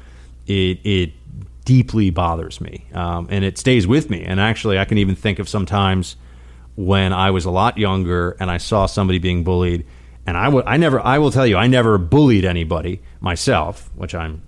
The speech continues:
I guess, kinda proud of 'cause I'm telling you. But there were some times where I might have been able to step in and stop somebody else from being bullied. And the only reason I didn't was because I think the bully would have taken me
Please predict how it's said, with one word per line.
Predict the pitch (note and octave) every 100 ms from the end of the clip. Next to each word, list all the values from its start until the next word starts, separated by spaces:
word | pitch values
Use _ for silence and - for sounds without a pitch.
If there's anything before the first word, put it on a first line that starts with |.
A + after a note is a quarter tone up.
| -
I | F2
guess, | E2+ -
kinda | - G2 D#2
proud | - B2 G2
of | E2
'cause | F2+
I'm | F2
telling | - B2+ E2+
you. | E2 E2 - - - - -
But | B2 E3+
there | A#3
were | G3+
some | F#3 E3
times | D#3+ D3 C3
where | C3
I | A#2+
might | B2 C3
have | A2+
been | A2+
able | A2 A2
to | G#2
step | - - G#2 -
in | G#2 G#2+ A2+ A2 -
and | G2 F#2+ F#2+ F#2 - - - - - - -
stop | - - A2 A2
somebody | - G#2+ G#2
else | G2 G#2
from | G#2
being | G2+ G2+
bullied. | F2+ G2+ G#2 G#2+
And | G#2
the | G2+
only | D3
reason | D3+ B2
I | A#2+
didn't | G2+ C3+ A#2 -
was | G2+ E2+
because | G2 G#2+ G2 F#2 F2 - - - -
I | - A2+
think | D3+
the | C3
bully | A2 C#3 A#2
would | A2
have | F#2
taken | A#2+ A2+ F#2+
me | E2+